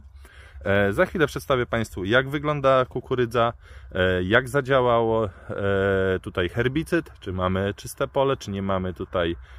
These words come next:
e, problemu z wtórnym zachwaszczeniem. Za chwilę wszystko pokażemy. Kukurydza Kalo, dzięki ziarnu w typie pośrednim,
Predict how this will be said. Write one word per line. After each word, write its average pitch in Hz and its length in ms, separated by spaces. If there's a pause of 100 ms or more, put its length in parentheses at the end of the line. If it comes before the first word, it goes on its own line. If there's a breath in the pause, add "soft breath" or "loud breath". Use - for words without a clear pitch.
(120)
e, 90 180
problemu 95 600
z 85 400
wtórnym 139 340
zachwaszczeniem. 113 680 (300 loud breath)
Za - 60
chwilę 107 180
wszystko - 280
pokażemy. 71 400 (920 loud breath)
Kukurydza 120 480
Kalo, 95 500 (180)
dzięki 92 600 (100)
ziarnu 92 500
w - 60
typie 87 300
pośrednim, 107 680